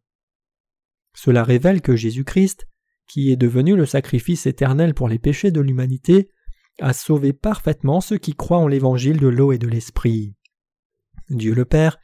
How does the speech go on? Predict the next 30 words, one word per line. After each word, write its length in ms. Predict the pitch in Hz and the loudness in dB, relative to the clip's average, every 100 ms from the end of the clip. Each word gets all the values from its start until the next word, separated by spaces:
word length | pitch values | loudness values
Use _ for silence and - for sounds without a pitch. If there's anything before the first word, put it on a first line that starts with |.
| _ _ _ _ _ - | _ _ _ _ _ -2
a 120 | 175 | 0
établi 380 | 196 202 190 240 | 2 0 0 2
que 100 | 156 | 0
quiconque 500 | - 180 143 143 131 | -2 -4 -2 -2 -2
croit 300 | - 139 135 | -2 0 0
au 40 | |
baptême 440 | 123 120 170 196 | 0 0 0 0
que 100 | 175 | 0
Jésus-Christ 600 | 131 127 135 - 175 - | 0 0 -2 -4 -4 -2
a 80 | 135 | -2
reçu 440 | 120 117 - 208 170 | 0 -4 -4 0 0
et 60 | |
son 180 | - 131 | 0 -6
sang 240 | - 185 | -2 -2
versé 380 | 143 120 - 180 | 0 -2 -4 -2
à 40 | 135 | -2
la 100 | - | -4
croix 360 | - 160 175 - _ _ _ _ | 0 2 2 -2 _ _ _ _
puisse 260 | - 190 - | -4 -4 -2
recevoir 540 | 226 - 160 147 185 | -4 0 2 2 0
la 120 | 165 | 0
rémission 480 | 139 185 170 - 165 | 0 0 0 0 0
des 100 | 143 | 2
péchés 560 | 135 131 - 170 208 - _ _ | 0 -4 0 0 0 -6 _ _
et 60 | 180 | -4
se 120 | 185 | -2
tenir 360 | 170 160 190 160 | 0 0 2 0
dans 120 | 127 | -2
sa 160 | - | -4
présence. 720 | 123 - 117 113 110 107 - | -2 0 -2 -2 -6 -8 -16